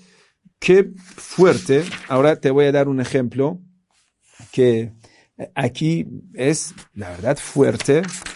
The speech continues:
esta narración. Jabir ibn Samareh, esto está en el libro Sahih Bukhari, en el libro correcto de Bukhari. Sahih Bukhari, tomo nueve, página ochenta y uno, el libro de,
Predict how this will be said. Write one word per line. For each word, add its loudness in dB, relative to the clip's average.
esta -4
narración. -4
Jabir 4
ibn 4
Samareh, 2
esto 0
está 0
en -2
el 0
libro 2
Sahih -2
Bukhari, -4
en -6
el 0
libro 0
correcto 0
de 2
Bukhari. -6
Sahih 4
Bukhari, 2
tomo 0
nueve, 4
página -2
ochenta -2
y 2
uno, 0
el 2
libro 2
de, 0